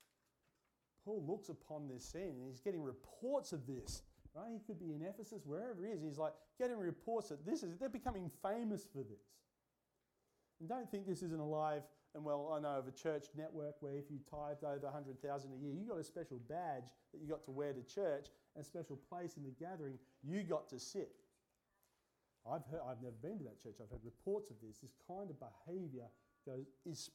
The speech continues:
like, spreads. The, the news of it spreads. And Paul's been instructed from the Lord Jesus Christ. You are to be one. John thirteen, "By your love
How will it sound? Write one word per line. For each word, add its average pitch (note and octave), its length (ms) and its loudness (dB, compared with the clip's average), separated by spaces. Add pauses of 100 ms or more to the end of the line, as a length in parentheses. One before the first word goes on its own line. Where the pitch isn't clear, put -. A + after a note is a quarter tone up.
(280)
like, B2+ 180 -8 (420)
spreads. D#3 640 -2 (160)
The, C#3 100 -4 (120)
the D#3 80 0
news F#3 280 2
of C3 100 -2
it - 100 -12
spreads. G3 480 -6 (1300)
And D3 120 -12
Paul's A#3 260 0
been D#3+ 160 -2
instructed F3+ 540 -6
from D3+ 140 -4
the C#3+ 60 -2
Lord D#3+ 280 -2
Jesus B2 300 -6 (140)
Christ. G#3 340 -12 (1600)
You A#3+ 140 -6
are G#3+ 40 -4
to D3+ 80 -2
be A2+ 160 -6 (100)
one. G#3+ 300 2 (2250)
John A3 260 0
thirteen, E3+ 360 0
"By D3 160 -2
your C#3 180 2
love G#3 260 0